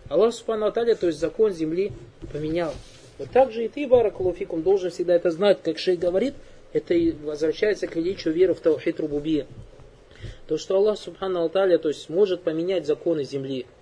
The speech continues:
Может поменять законы земли, то есть и спасти тебя, баракаллаху фикум. Это для него не трудно и не тяжело, и ничего не стоит, субхану ва тааля.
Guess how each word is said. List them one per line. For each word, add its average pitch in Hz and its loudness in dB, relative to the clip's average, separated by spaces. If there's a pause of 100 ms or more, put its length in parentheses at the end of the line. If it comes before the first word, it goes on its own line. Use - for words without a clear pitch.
(460)
Может 175 0
поменять 165 0
законы 165 0
земли, 165 -4
то 202 -2
есть 160 -4
и 156 -4
спасти 175 -2
тебя, 147 -2
баракаллаху 139 -2
фикум. 170 -4
Это 165 0
для 147 -2
него 147 -2
не 147 -6
трудно 165 -4
и 151 -4
не 147 -6
тяжело, 156 2
и 143 -2 (540)
ничего 180 0
не 196 0
стоит, 160 -2
субхану 151 -6
ва 135 -2
тааля. 131 -6